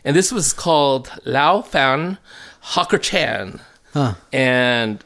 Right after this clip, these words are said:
Speaker 1: I had the most famous dish with the soya, soya sauce chicken rice.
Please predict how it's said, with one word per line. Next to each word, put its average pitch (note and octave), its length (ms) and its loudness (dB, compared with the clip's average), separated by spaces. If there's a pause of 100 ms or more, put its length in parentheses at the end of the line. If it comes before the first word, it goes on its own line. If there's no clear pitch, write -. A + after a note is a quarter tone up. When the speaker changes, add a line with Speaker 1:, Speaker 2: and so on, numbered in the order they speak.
Speaker 1:
I C3 120 2
had A#2+ 600 0
the A#2 100 -4
most G#2 300 -2
famous C#3+ 480 -4
dish - 520 -6 (360)
with A#2 100 -10
the A#2 60 -6
soya, C#3+ 400 0
soya G3 680 -2
sauce - 580 0
chicken E3 400 -8
rice. - 440 -8